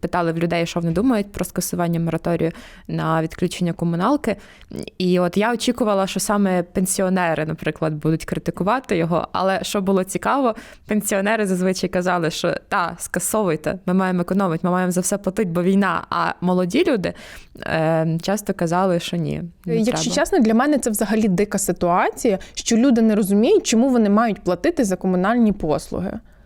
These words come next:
Speaker 2: Ну, тобто, я коли вчора задумалась, що я плачу там за централізоване водопостачання, водовідведення, там більше двохсот гривень на місяць. Але я маю воду цілодобово, постійно,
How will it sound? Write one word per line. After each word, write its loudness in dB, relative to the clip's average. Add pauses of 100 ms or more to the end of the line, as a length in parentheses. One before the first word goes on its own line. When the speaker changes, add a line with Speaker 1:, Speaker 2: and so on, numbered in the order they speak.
(440)
Speaker 2:
Ну, 2
тобто, -4
я 2
коли 0
вчора 0
задумалась, 0
що 0
я 2
плачу 0
там 0
за 2
централізоване 2
водопостачання, 0
водовідведення, 0
там -6 (300)
більше 0 (120)
двохсот -4
гривень 0
на 2
місяць. -2 (560)
Але 2
я 4
маю 4
воду 2 (240)
цілодобово, 2
постійно, 2